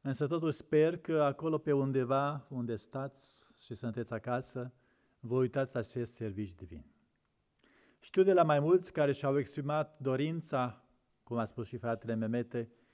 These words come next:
să vină cât mai repede sabatul acela când putem să fim aici împreună cu toții și să lăudăm pe Dumnezeu.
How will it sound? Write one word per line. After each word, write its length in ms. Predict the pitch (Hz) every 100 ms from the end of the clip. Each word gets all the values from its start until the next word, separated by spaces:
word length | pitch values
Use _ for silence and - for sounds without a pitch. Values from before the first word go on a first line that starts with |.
| _ _ _ _ _ _ -
să 160 | -
vină 240 | 143 156 143
cât 180 | 160 147
mai 120 | 143
repede 300 | 151 151 135
sabatul 460 | - 143 139 139
acela 340 | 131 - 147 135
când 200 | 143 120
putem 300 | 131 147 143
să 140 | -
fim 200 | 123 139
aici 200 | 131 127
împreună 640 | 131 120 123 131 147 147
cu 140 | 135 131
toții 540 | - 135 - - 69 _ _ _ _ _
și 140 | -
să 160 | 120 127
lăudăm 320 | 120 117 127
pe 120 | 113
Dumnezeu. 580 | 117 113 107 95 73 69